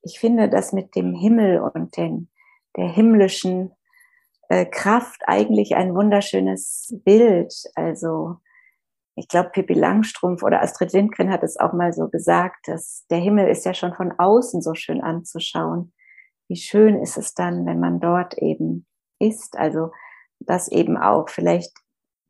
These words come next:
das Kind wirklich in den Himmel gehoben wird oder übergeben wird,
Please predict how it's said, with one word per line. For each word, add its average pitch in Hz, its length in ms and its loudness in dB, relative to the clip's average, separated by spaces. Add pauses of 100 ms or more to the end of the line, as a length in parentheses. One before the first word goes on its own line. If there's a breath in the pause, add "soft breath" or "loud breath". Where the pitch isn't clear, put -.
(100)
das - 300 -8
Kind 196 340 -2
wirklich 185 380 -4
in 170 140 -2
den 170 360 -4 (200)
Himmel 196 440 0 (240)
gehoben 202 400 2
wird 160 300 -4
oder 160 280 -2
übergeben 175 720 -2
wird, 156 300 -8